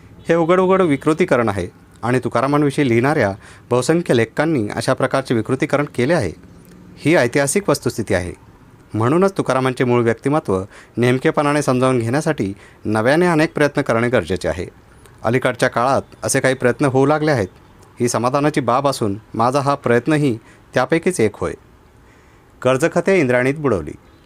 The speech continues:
तुकारामांची प्रतिमा आपल्यासमोर नीट स्वरूपात आलेली नाही, याचा एक निस्संदिग्ध पुरावा म्हणून नमुन्यादाखल त्यांच्या आयुष्यातील एका घटनेची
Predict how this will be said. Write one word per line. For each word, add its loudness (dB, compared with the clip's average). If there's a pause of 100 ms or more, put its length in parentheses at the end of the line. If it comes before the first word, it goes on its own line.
(480)
तुकारामांची 0
प्रतिमा 0
आपल्यासमोर 0
नीट -2
स्वरूपात 0
आलेली 0
नाही, -4 (600)
याचा 0
एक 0
निस्संदिग्ध 0
पुरावा 0 (260)
म्हणून 2
नमुन्यादाखल 2
त्यांच्या 0
आयुष्यातील 0
एका -2
घटनेची -4